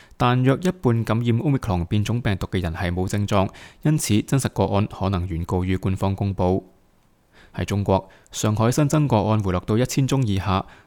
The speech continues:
當局預計下月可全面恢復正常秩序，而北京同廣州都喺一啲地區展開全員核酸檢測。而台灣新一波疫情感染人數急升，連續單日超過六萬宗確診，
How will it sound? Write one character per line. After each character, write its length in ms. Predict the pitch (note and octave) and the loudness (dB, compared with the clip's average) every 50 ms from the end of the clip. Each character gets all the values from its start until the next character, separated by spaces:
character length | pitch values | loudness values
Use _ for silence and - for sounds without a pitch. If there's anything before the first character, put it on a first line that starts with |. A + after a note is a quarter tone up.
| - _ | -8 _
當 140 | - F#3 | 0 0
局 100 | F3 D#3 C3 | 0 0 0
預 200 | - G#2+ G2+ G#2 | 0 0 0 2
計 260 | - A2+ G#2+ A2+ - | 2 2 2 2 0
下 220 | - - A2+ G#2 | -2 0 0 0
月 140 | G#2 G#2+ A2+ | 2 2 0
可 200 | - - A#2+ C3 | 0 0 -2 -2
全 220 | E3 - - A2 F#2+ | -2 -2 -2 -2 0
面 220 | F#2+ G2 F#2+ F#2+ | 0 0 -2 -2
恢 180 | - - D#3 E3 | 0 -2 -2 0
復 160 | - G#2 - | -2 -4 -6
正 200 | - - F#2 F2+ | -4 -4 -4 -2
常 200 | - - E2+ E2+ | -2 -4 -6 -6
秩 120 | - F#2 F2 | -6 -6 -6
序， 320 | - - G#2 G2+ G#2+ - - - _ - - - - - | -2 2 2 2 2 0 -4 -12 _ -20 -20 -20 -16 -6
而 140 | - G3 F#3 F3+ | -4 -4 -4 0
北 140 | - - - | 0 -2 0
京 160 | - D#3 D3+ | 2 0 0
同 160 | C#3+ - E2+ D#2 | 0 0 -2 -2
廣 220 | - F2 G2+ A#2 | -2 -2 -2 0
州 260 | A2+ - C3+ C3+ - - - - | 2 2 2 2 0 -2 -2 0
都 80 | D#3+ | 2
喺 80 | C#3 A#2 | 4 4
一 40 | A#2+ | 4
啲 120 | C3+ - | 2 0
地 160 | C3+ - G2 F#2+ | 0 0 0 0
區 240 | - - B2 C3 | 2 2 0 0
展 260 | - - - - F2+ F#2 | 0 -2 -4 -4 -2 0
開 200 | G2+ G#2+ G#2+ G#2+ | 0 0 -2 -2
全 260 | - - F2 D#2+ D#2+ | -2 -4 -6 -6 -4
員 140 | E2 D#2 D#2 | -4 -6 -6
核 120 | E2+ F#2 | -6 -8
酸 240 | F2 - - G2 G2 | -8 -6 -6 -8 -6
檢 200 | - - E2 E2+ | -6 -6 -6 -4
測。 120 | - - G#2+ A2+ - - _ _ _ _ _ _ _ _ _ _ _ _ _ _ _ _ | 0 0 0 -2 -2 -8 _ _ _ _ _ _ _ _ _ _ _ _ _ _ _ _
而 120 | - F2+ F2 | -4 -4 -2
台 140 | - F2+ | -2 -2
灣 260 | F2 F2 F#2 G2 A2 A2+ | -2 0 0 0 0 2
新 140 | - A2+ | 0 -2
一 20 | A2+ | 0
波 140 | - A#2 G#2+ | 0 0 0
疫 120 | G#2+ G2 | 0 -2
情 260 | F2+ - - E2+ E2 E2+ | -2 -4 -6 -6 -4 -2
感 160 | - G2 A2 | -2 -2 -2
染 140 | A2 G#2 G2 | 0 0 0
人 160 | F#2+ E2+ E2+ | -2 -2 -2
數 160 | - A2 G#2 | -2 -2 -2
急 100 | - B2+ - | -2 -4 -6
升， 240 | - - C3+ C3 C3 - - - - _ - | -2 -2 -2 -2 -2 -4 -12 -20 -20 _ -6
連 180 | - G#2+ G#2 G2+ | -2 0 0 0
續 140 | G#2+ A#2 - - | 0 -2 -4 -2
單 160 | - D3+ D#3 D3 | 0 0 2 2
日 80 | A#2 | 0
超 240 | F#2 - - B2+ B2 | -2 0 0 0 0
過 160 | - - G2+ | 2 0 -2
六 120 | F#2 E2+ - | -2 -4 -4
萬 180 | G2 E2+ D#2+ D#2+ | -6 -6 -6 -4
宗 160 | D#2+ G#2 G#2+ | -4 -4 -2
確 160 | G#2+ F#2+ - | -2 -4 -6
診， 300 | - - - E2 G2+ C3+ | -6 -6 -2 -2 -2 -2